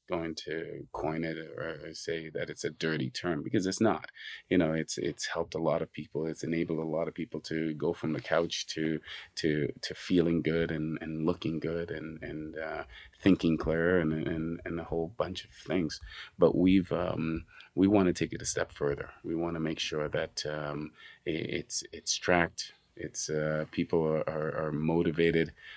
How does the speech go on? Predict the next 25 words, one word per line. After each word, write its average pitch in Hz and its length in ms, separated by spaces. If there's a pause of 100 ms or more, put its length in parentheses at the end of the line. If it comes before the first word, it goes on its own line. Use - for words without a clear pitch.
(140)
by, 78 460
by, 76 520
um, 78 460
by 82 160
different 82 380
things, 82 440
and, 78 280
and 78 160
it's 71 220
not 87 180
always, 82 640 (360)
you 82 80
know, 78 140
looking 80 360
in 78 120
the 76 60
mirror 80 460
and 78 420
seeing 80 320
a 76 60
six - 260
pack. 73 320
You're, 80 360
you're, 80 460 (400)
the 78 240